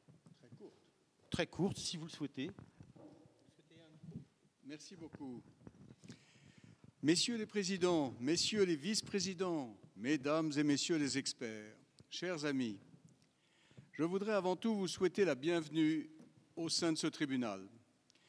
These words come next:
Speaker 1: C'est un lieu que vous connaissez bien, vous y êtes venus à de nombreuses reprises, je crois tous les deux ans, et certains d'entre vous y ont presque leurs habitudes.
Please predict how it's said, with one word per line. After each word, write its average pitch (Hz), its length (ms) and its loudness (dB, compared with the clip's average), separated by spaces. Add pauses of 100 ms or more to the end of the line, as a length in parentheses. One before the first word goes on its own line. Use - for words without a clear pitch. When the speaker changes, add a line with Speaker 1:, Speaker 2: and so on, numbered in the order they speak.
(220)
Speaker 1:
C'est 143 300 -6
un 151 100 2
lieu 165 260 4
que 160 120 -2
vous 127 160 0
connaissez 131 400 0
bien, 190 560 0
vous 131 240 -4
y - 20 2
êtes 127 160 0
venus 139 320 2
à 123 80 0
de 110 80 -8
nombreuses 131 400 2
reprises, 185 480 4
je 135 80 0
crois 123 340 -2
tous 143 120 -2
les 139 100 0
deux 147 240 -2
ans, 190 240 -2 (800)
et 139 100 10
certains 196 460 8
d'entre 175 320 8
vous 190 240 6
y 165 140 12
ont 151 80 12
presque 202 340 8
leurs 147 260 8
habitudes. 104 540 4